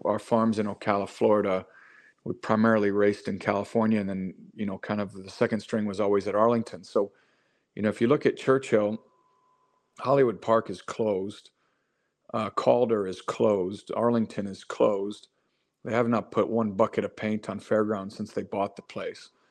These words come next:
you know, and they, and they, and they race a couple days a year at Churchill, which is really their priority. And, and, you, and, and, and if you see where they're investing,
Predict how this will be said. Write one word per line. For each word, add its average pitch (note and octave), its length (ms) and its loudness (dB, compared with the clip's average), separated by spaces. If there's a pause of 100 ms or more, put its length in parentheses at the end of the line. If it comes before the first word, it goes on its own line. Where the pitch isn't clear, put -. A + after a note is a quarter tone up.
(460)
you D#3+ 100 -4
know, A2 140 -2
and G#2+ 100 -2
they, G#2+ 200 2 (120)
and A2 200 0
they, A2 320 2 (640)
and A2 100 -2
they A2+ 80 2
race A#2 300 4
a - 60 0
couple A2 260 0
days G#2+ 300 2
a G#2 60 -2
year A2+ 440 2 (640)
at G#2 260 0
Churchill, G#2+ 520 0
which G#2 180 -6
is G2+ 100 -4
really A2 220 4
their G#2 140 0
priority. A2+ 560 2
And, G2 200 -6
and, G#2 180 -4
you, G#2 120 -4
and, G2+ 160 -8
and, G#2+ 180 -12
and G#2 220 -18
if A2 100 -18
you A2 80 -16
see F3+ 200 2
where D3 160 2
they're A#2 160 0
investing, G#2 680 -2